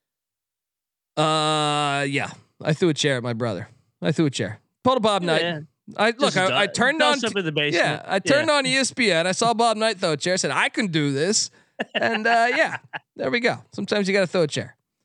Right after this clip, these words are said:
Speaker 2: Yeah,
Speaker 1: All right.
Speaker 2: builds character.
Speaker 1: And, and by the way, my brother's probably the only person that would actually be able to convince me to do that. All right, like, it, it, 'cause back then when you're, that was like a rivalry, man.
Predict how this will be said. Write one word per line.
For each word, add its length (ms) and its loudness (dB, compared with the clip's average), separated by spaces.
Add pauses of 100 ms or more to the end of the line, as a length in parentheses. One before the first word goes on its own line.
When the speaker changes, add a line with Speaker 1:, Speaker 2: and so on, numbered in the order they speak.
(320)
Speaker 2:
Yeah, 140 -10
Speaker 1:
All 60 4
right. 100 2
Speaker 2:
builds 200 -2
character. 520 -4 (480)
Speaker 1:
And, 300 -6
and 240 0
by 140 2
the 80 4
way, 120 2
my 160 2
brother's 300 0
probably 240 0
the 120 2
only 180 0
person 340 -2
that 100 2
would 100 2
actually 380 -2
be 220 0
able 160 0
to 120 -4
convince 340 -2
me 80 -2
to 60 -2
do 160 0
that. 180 -10 (580)
All 80 0
right, 240 -2
like, 280 -2 (920)
it, 60 -4 (360)
it, 100 -14
'cause 280 0
back 400 -2
then 160 0
when 100 2
you're, 340 0
that 140 0
was 120 0
like 100 0
a 40 -2
rivalry, 520 0
man. 320 -8